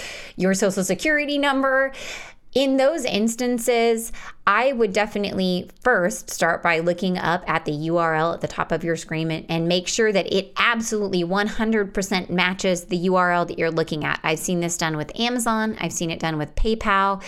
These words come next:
These people just replicate the Amazon or PayPal site, and they're like, "Hey, why don't you reset your password?" And then you put your username in and your password, and you click submit, and it sends it to them.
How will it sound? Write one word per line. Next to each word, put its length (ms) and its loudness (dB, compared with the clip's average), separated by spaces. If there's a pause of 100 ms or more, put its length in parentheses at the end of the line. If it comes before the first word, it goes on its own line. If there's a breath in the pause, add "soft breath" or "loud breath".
(140 loud breath)
These 140 -2
people 220 0
just 200 -4
replicate 720 0
the 160 -2
Amazon 360 0
or 80 -4
PayPal 440 -2
site, 260 0
and 100 0
they're 120 0
like, 180 2
"Hey, 560 2 (480 loud breath)
why 260 2
don't 200 -2
you 260 2
reset 460 0
your 120 2
password?" 840 0 (300 loud breath)
And 200 2
then 160 2
you 100 2
put 220 0
your 160 2
username 720 0
in 280 0
and 200 0
your 140 0
password, 520 0
and 160 0
you 60 -2
click 220 -4
submit, 500 0
and 140 -2
it 120 -6
sends 380 0
it 140 -2
to 100 0
them. 420 -6